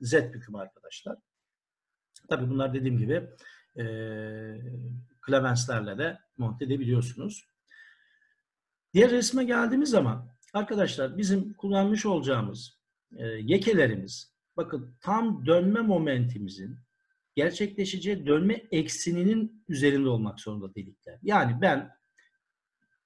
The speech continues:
kanatçığımı sağa ya da sola hareket ettireceğimi düşünerekten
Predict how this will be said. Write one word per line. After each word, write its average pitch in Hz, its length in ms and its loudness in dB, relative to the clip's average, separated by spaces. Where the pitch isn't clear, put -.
kanatçığımı 180 880 2
sağa 190 440 0
ya 208 180 4
da 175 100 6
sola 120 540 -2
hareket 175 320 -2
ettireceğimi 160 600 -4
düşünerekten 127 800 -4